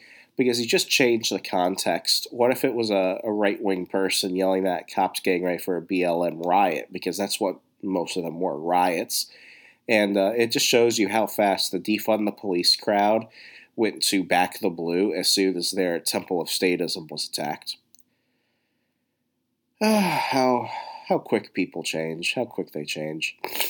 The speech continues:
Okay, friend one.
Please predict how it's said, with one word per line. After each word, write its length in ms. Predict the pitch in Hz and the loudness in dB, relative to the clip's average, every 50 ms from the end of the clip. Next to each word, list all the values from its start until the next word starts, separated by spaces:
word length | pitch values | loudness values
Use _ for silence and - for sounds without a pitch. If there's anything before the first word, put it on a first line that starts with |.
| - - _ _ _ _ _ _ _ _ _ _ _ _ _ _ _ _ _ _ _ _ _ _ _ - | -6 -8 _ _ _ _ _ _ _ _ _ _ _ _ _ _ _ _ _ _ _ _ _ _ _ -2
Okay, 480 | - - - - - - - - - - - - - - - - - - - - | 0 0 0 -2 -4 -6 -6 -8 -10 -10 -12 -14 -16 -18 -20 -20 -18 -16 -6 0
friend 480 | - 117 117 120 113 117 110 107 110 - _ | 2 4 4 4 4 2 0 -2 -4 -10 _
one. 500 | - - 95 95 95 92 87 78 76 - | -8 -4 -2 -2 -2 -2 -4 -6 -8 -12